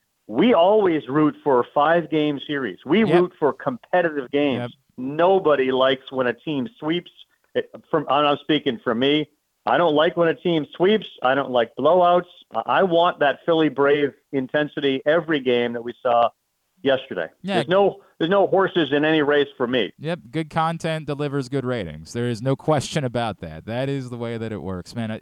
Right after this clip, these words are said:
Speaker 2: I saw that, uh, Greg's son shared a picture of, um, of
Speaker 1: Yes,
Speaker 2: him
Speaker 1: it was
Speaker 2: and
Speaker 1: way,
Speaker 2: Br-
Speaker 1: it was great.
Speaker 2: Oh, man, that, uh, that was really special. And, of course, we've, we've
Speaker 1: Yeah.
Speaker 2: been, uh, we all have our Brooks stories, so,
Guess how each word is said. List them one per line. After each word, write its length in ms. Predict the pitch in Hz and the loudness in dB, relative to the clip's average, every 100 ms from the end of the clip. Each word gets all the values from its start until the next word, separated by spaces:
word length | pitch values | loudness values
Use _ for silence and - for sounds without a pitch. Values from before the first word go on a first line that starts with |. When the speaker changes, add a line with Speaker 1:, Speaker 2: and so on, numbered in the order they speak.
| 110 | -10
Speaker 2:
I 60 | 104 | -12
saw 340 | - 139 135 | -8 -4 -2
that, 260 | 123 113 - | -2 -6 -8
uh, 200 | 110 101 | -8 -8
Greg's 380 | 95 113 110 92 | -8 -8 -8 -10
son 340 | - 110 104 | -8 -8 -8
shared 240 | 98 110 101 | -10 -8 -8
a 40 | |
picture 680 | - 104 - 107 92 - 92 | -10 -14 -12 -12 -10 -10 -12
of, 340 | - 101 95 87 | -10 -10 -10 -10
um, 320 | 90 87 87 | -10 -10 -8
of 80 | 87 | -2
Speaker 1:
Yes, 240 | 127 117 | 0 0
Speaker 2:
him 80 | 117 | -2
Speaker 1:
it 40 | 110 | -8
was 40 | |
Speaker 2:
and 80 | 104 | -2
Speaker 1:
way, 120 | 117 | -2
Speaker 2:
Br- 80 | 117 | 0
Speaker 1:
it 80 | 110 | -4
was 160 | 107 | -6
great. 240 | 101 98 92 - | -6 -6 -6 -8
Speaker 2:
Oh, 260 | 110 110 | -6 -4
man, 360 | 98 92 90 90 | -6 -8 -10 -10
that, 260 | 107 110 113 | -8 -8 -8
uh, 220 | 101 95 | -8 -8
that 240 | 107 101 | -8 -8
was 120 | 82 | -10
really 200 | 92 85 | -10 -12
special. 500 | 82 - 73 - 67 78 | -12 -16 -20 -20 -20 -16
And, 160 | 95 | -14
of 120 | 92 | -12
course, 280 | - 98 - | -10 -10 -10
we've, 140 | 110 92 | -12 -10
we've 160 | 107 107 | -8 -2
Speaker 1:
Yeah. 140 | 107 | -2
Speaker 2:
been, 60 | 92 - 127 | -2 -6 -6
uh, 20 | |
we 100 | 147 | -2
all 220 | 139 127 | 0 0
have 180 | 107 107 | -2 -8
our 100 | 101 | -8
Brooks 280 | 90 90 - | -10 -12 -12
stories, 460 | - 82 80 78 | -14 -14 -16 -18
so, 240 | - 87 | -16 -18